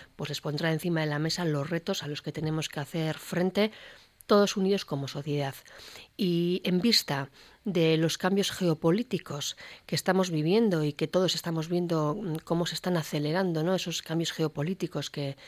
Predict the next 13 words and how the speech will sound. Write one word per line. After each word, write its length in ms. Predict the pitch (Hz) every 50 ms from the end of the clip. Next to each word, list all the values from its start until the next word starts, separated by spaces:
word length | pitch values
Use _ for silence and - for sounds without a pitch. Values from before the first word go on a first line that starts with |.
| - - - - _ _ _
que 340 | - - 147 147 143 143 139
yo 140 | 143 156 147
creo 180 | - 165 165 -
que 120 | - 147
no 160 | 160 185 180
pensábamos, 680 | - 175 165 156 - 185 175 156 147 143 135 143 156 -
¿no?, 140 | 220 262 - - - - - - - - _
eh, 300 | - 175 156 151 147 143 139
que 100 | - 170
se 140 | 156 - 185
iban 180 | 170 151 147 147
a 80 | 147
producir, 560 | - 175 175 180 185 - - 262 277 269 -